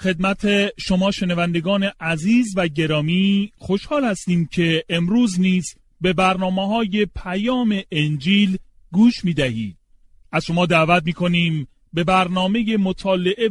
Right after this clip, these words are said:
و بررسی کلام خدا توجه کنید. کتاب داوران،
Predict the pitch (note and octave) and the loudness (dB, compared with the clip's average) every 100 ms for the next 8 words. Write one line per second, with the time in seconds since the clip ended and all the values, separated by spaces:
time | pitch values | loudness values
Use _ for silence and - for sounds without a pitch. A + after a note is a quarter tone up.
0 | F3+ F#3 E3 F3 F3 E3+ - G#3+ G#3+ - | -2 -4 -2 -2 -4 -6 -6 -4 -4 -6
1 | E3+ F3+ A3 F#3 - C#3 C#3+ F#3+ F3+ E3 | -6 -2 0 -2 -4 -4 2 4 4 0
2 | _ _ - C#3+ C3+ C3 - G#3+ G#3+ D3 | _ _ -12 -8 -4 -4 2 2 2 -4
3 | A2 E2 _ _ _ _ _ _ _ _ | -6 -8 _ _ _ _ _ _ _ _
4 | _ _ _ _ _ _ _ _ F3 E3 | _ _ _ _ _ _ _ _ -6 -2
5 | G#3 G#3+ G3 F3+ F3+ D3+ C#3+ C3 C3 D3 | 2 2 2 0 2 2 2 2 2 4
6 | E3 E3 E3 E3 | 2 2 -2 -6